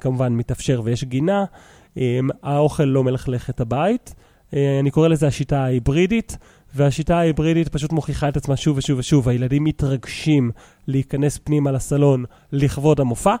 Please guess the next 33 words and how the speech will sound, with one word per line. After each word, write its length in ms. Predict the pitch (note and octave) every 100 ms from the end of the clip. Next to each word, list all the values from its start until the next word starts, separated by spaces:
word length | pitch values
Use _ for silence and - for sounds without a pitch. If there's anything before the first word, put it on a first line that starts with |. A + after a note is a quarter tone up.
| - _ -
ויוצאים 720 | C3 A3+ B3 D3 C#3+ E3 D3+
החוצה 360 | C#3+ D#3 D3 D3+
בשביל 320 | B2 - B2+
לעשות 280 | B2 C#3 C3
את 80 |
הטקס 280 | B2+ - G#2+
יום 120 | A#2
הולדת, 400 | B2+ G3 F#3+ D#3
או 160 | - D3+
בשביל 340 | C3+ - C3+
לקבל 320 | B2+ - A#2+ B2
את 100 | B2
הבלונים, 500 | B2 D3 F3 E3 D3+ - - - -
או 120 | C3
בשביל, 540 | C3+ - B2+ C3 B2+
אה, 180 | B2 A#2+
לאכול 360 | A#2 A#2+ B2 B2
את 120 | B2
הכיבוד. 540 | - A#2 G#2+ G2+ F#2+ G2+ _ - - _ - D#3+
יש 200 | G3+ G#3+
דבר 300 | A#3 A3 G#3
מאוד 280 | F#3+ G3
מאוד 180 | G3+ G3+
חשוב 360 | - E3 E3+ D3+
ש-, 100 | E3 D3+ C#3+ C3+
שאתם 400 | - C#3+ C#3 C3+
יכולים 300 | B2+ C#3 C#3+
לעשות 380 | B2+ - F3 D#3
בשביל 460 | C3+ - C#3+ C#3
למזער 540 | B2+ B2 A#2+ E3+ D#3+ E3 E3 - -
לכלוך 440 | C#3 - D3+ C#3+ C#3+
ביום 200 | C#3 C3+
הולדת. 440 | C3 B2+ A2 -